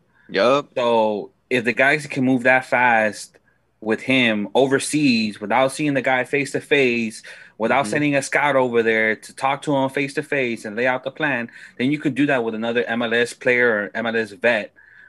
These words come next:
Speaker 2: Um, when Greg Vanny calls, you're gonna pick up. It,
Speaker 3: Yeah.
Speaker 2: it's kind of,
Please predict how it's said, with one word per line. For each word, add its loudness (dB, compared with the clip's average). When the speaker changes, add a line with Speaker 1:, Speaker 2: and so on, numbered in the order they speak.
Speaker 2:
Um, -4
when -4
Greg 2
Vanny 0
calls, 0
you're -4
gonna -4
pick -10
up. -6
It, -16
Speaker 3:
Yeah. -8
Speaker 2:
it's -12
kind -2
of, -4